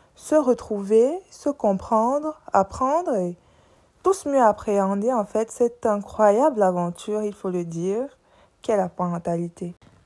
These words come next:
Alors, à quelle audience s'adresse ce podcast ? Ce podcast s'adresse aux parents,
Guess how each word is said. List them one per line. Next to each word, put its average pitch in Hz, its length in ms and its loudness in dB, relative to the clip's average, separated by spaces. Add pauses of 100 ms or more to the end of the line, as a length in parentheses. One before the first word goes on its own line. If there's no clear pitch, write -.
(160)
Alors, 233 320 -2
à 208 140 0
quelle 330 420 -4
audience 208 500 -4
s'adresse 190 480 -6
ce - 120 -12
podcast ? - 840 -10 (580)
Ce - 140 -8
podcast 262 440 -6
s'adresse 214 460 -6
aux 240 80 -4
parents, 226 720 -4